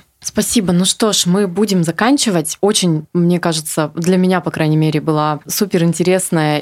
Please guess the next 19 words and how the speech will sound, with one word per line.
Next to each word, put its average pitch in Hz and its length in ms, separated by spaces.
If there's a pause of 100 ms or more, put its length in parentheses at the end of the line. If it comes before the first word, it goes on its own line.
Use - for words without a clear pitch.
и 156 500
продуктивная, 156 880
и, 151 460 (260)
в 202 100
общем, 165 280
кайфовая 185 560
беседа. 190 640
Спасибо 196 480
большое. 196 600
Такая 170 260
бесплатная 185 720
консультация 339 1040 (140)
<laughs> 330 520
психолога. 294 880 (1040)
Как - 200
я 220 160 (220)
всегда 247 280
говорю, 233 340
мы, 220 240